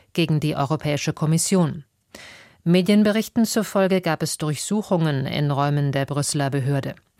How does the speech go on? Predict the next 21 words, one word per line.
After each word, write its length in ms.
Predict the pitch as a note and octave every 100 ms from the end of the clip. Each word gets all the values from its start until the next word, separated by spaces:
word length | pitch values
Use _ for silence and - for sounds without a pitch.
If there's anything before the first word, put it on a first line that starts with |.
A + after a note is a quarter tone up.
| - - - - -
Ein 140 | F3+
Sprecher 300 | F#3+ G#3 G3+
der 100 | A3+
Kommission 520 | A3 A3+ A3+ - G3 A3
teilte 280 | G#3+ G3+
mit, 240 | F#3+ F#3+ F#3
es 220 | D#3 -
gehe 260 | E3+ E3+ E3
um 200 | D3+ D3+
den 180 | D3+
Verkauf 460 | D3 E3 - E3 F3+
von 360 | - D#3+ D3+ D3
dreiundzwanzig 680 | C#3+ E3+ G#3 - E3+ F3
Gebäuden 480 | - D#3 D3 D3 E3
an 180 | D3+ D3
den 240 | D3 D3
belgischen 460 | C#3+ D#3 D#3 - D#3
Staat 420 | - D#3 D#3 -
im 140 | D3+ C#3+
Jahr 220 | C3+ C3+
zweitausendvierundzwanzig. 1400 | - C#3 C#3 C3 C#3 - C#3 D3+ - D#3+ E3 D3+ - -